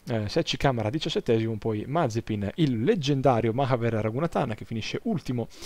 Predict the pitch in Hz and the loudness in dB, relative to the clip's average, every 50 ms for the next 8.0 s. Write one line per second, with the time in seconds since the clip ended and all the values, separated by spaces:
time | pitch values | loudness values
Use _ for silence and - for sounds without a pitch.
0 | - - - - - - - - 139 120 107 104 101 101 101 98 98 95 92 92 | -14 -14 -14 -14 -16 -16 -10 -4 -2 0 0 0 0 -2 -4 -4 -4 -4 -6 -6
1 | 92 92 92 90 90 90 98 123 202 - - 127 - 131 127 131 123 - 214 175 | -6 -6 -8 -8 -8 -4 0 2 2 2 2 2 0 0 2 2 2 2 2 0
2 | 107 107 113 - 180 - 127 104 101 101 - - 107 104 95 90 98 - - - | 0 -2 -2 -4 -4 -4 -4 -6 -6 -6 -8 -8 -8 -8 -8 -8 -8 -6 -6 -6
3 | 101 - - 98 101 101 107 123 170 214 196 - 143 117 110 117 131 131 - 123 | -6 -8 -12 -12 -12 -8 -4 -2 0 0 0 0 0 0 2 0 0 0 0 -2
4 | - - 160 - - - - 104 - 117 110 - 98 104 - 113 104 101 95 - | -4 -4 -4 -4 -2 -2 -4 -2 -4 -6 -6 -6 -6 -6 -8 -8 -10 -10 -12 -16
5 | - 98 - - - 113 123 120 117 175 185 135 123 107 120 113 110 - 113 110 | -16 -16 -14 -12 -8 -4 -2 -2 0 0 0 0 0 -2 -4 -4 -4 -4 -4 0
6 | 151 185 170 117 - - - - - - - - - - - 123 107 104 139 180 | 2 2 2 2 0 -2 -12 -16 -16 -18 -18 -20 -20 -12 -6 -4 -2 0 0 0
7 | 160 - 117 147 196 - - 120 117 131 220 202 123 110 95 107 131 151 131 | 2 2 4 4 4 2 0 0 0 2 2 2 2 0 0 0 0 0 -2